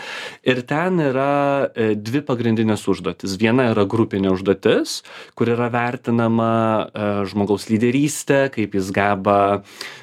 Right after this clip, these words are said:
elgtis, e, stresinėse situacijose, neapibrėžtose situacijose, kaip jis priema sprendimus, kokiais kriterijais vadovaujasi ir taip toliau, ir ar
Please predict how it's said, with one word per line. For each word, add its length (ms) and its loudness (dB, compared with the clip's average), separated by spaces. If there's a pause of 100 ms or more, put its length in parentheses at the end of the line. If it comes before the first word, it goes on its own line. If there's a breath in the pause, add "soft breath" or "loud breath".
(140)
elgtis, 560 0 (180)
e, 600 4 (120)
stresinėse 800 0
situacijose, 760 0
neapibrėžtose 1000 0
situacijose, 880 0 (300 loud breath)
kaip 300 0
jis 220 0
priema 560 0
sprendimus, 880 0
kokiais 340 -4
kriterijais 540 -2
vadovaujasi 680 0
ir 100 0
taip 200 -2
toliau, 280 0
ir 120 -2
ar 200 0